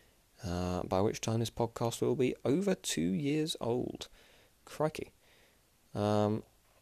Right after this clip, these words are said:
time really does fly by when you're in an en-, enforced lockdown. Anyway, that is all the time we have for today on the Politics Unboxed podcast. I wanna thank you very much for listening.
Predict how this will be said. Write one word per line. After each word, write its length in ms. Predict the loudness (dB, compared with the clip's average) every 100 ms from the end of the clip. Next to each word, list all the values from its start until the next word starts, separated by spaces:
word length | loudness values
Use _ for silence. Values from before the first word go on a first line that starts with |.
| _ -8
time 300 | -4 0 2
really 160 | 2 2
does 160 | 2
fly 380 | 0 2 4 6
by 260 | 4 4 4
when 160 | 2
you're 240 | 2 2 0
in 80 | -2
an 160 | -2
en-, 160 | -2 -6 -14 -6
enforced 540 | -4 0 2 2 0 -8 -6
lockdown. 460 | -4 -4 -2 -4 -4 -12 -20 -20 -20 -20 -20 _ _ _ _ _ _ _ 6
Anyway, 320 | 8 8 4 -8 -20 -20 _ _ -20 -16 -2
that 220 | 6 8
is 120 | 10
all 120 | 8 8
the 80 |
time 160 | 6 4
we 60 | 2
have 160 | -4
for 80 | -6
today 200 | -2 0
on 60 | 0
the 60 |
Politics 420 | 0 -2 -2 -4
Unboxed 280 | -4 -4 -2
podcast. 400 | -2 0 0 4
I 40 | 4
wanna 140 | 4
thank 220 | 2 0
you 80 | 4
very 120 | 4
much 180 | 4 0
for 100 | -2
listening. 280 | -2 -4